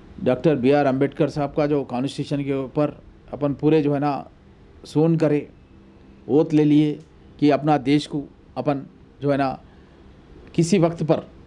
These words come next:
अपन देश को आगे बढ़ाएंगे, अपने आर्म forces को आगे बढ़ाएंगे, बल्कि अपन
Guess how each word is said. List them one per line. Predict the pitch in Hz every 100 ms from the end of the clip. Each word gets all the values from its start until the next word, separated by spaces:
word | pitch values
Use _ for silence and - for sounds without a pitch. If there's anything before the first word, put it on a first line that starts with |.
| -
अपन | 131 139
देश | 113 156
को | 156 151
आगे | 127 175
बढ़ाएंगे, | 156 139 120 104 - - -
अपने | 127 143
आर्म | 135 170
forces | 156 156 156 131
को | 147
आगे | 135 165
बढ़ाएंगे, | 156 151 147
बल्कि | 143 135 139
अपन | 127 147 120